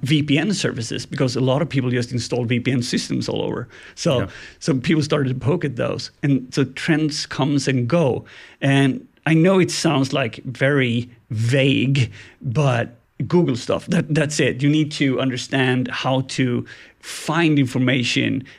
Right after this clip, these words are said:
Speaker 1: and a way down this rabbit hole would be, if you want to do bug bounties and web app pen testing, the creators of Burp, uh, Port Swigger, have s-, something called the, um,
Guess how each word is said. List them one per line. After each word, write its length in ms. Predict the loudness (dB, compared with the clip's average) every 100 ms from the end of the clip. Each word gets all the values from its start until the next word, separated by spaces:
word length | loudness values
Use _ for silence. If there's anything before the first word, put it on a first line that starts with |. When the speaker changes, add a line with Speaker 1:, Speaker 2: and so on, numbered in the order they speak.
| _
Speaker 1:
and 300 | 2 2 2 -6 _ _ 0
a 40 |
way 340 | 2 4 4
down 320 | 2 2 4 2
this 220 | 2 2
rabbit 280 | 2 2 2
hole 240 | 0 2
would 220 | 2 2
be, 260 | 2 0 -2 -4
if 120 | -2 2
you 120 | 4
want 180 | 4 4
to 40 |
do 140 | 4
bug 280 | 2 2 2
bounties 380 | 2 2 0 -2
and 280 | -2 -2 0
web 180 | 0 0 -6
app 220 | -8 -10 -8
pen 220 | -6 -4
testing, 480 | -4 -2 -2 -2 -2 -2
the 80 |
creators 420 | 0 0 2 2 0
of 160 | 0
Burp, 380 | 0 0 -2 -8 -6 0
uh, 220 | 0 0
Port 280 | -2 -4 -4
Swigger, 400 | -2 0 0 -2
have 280 | -2 -4
s-, 140 | -6 -12 -14 -8
something 280 | -4 -4 -2
called 300 | -2 -2 -6 _ -6
the, 180 | 0 2
um, 280 | 2 -2